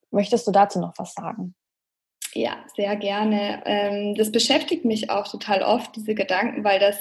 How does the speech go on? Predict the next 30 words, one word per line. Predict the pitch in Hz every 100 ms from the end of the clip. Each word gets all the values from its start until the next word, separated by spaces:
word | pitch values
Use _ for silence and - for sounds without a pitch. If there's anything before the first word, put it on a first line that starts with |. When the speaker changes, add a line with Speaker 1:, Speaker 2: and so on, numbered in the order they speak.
| -
Speaker 2:
ähm, | 208 202
in | 208
dieser | 208 202
ganzen | 196 202 214 - 202 196
Fair | 208 202
Fashion | 214 214 208 190
und | 190
Nachhaltigkeitsszene | 190 208 214 190 214 - 190 185 - - - 202 208 208 196
auch | 190 196
ein | - 196
Riesending | 190 233 226 208 196 185
ist, | 175 -
ne? | 196 220 262
Also | 196 190
man | 185 190
wird | 214
da | 214 -
auch | 185 - - - - - -
leider | 214 196 214 208 202 202 202
manchmal | 196 214 220 208 202 196 196 - -
ganz | 208 214
schön | 214
verurteilt, | 214 - 202 202 196
wenn | 190
man | 185
irgendwas | 190 202 196 202
macht, | 196 -
was | 190 - - - - _ _ _ _ _ _ -
in | 220
Anführungszeichen | 214 214 208 208 - 208 202 - 190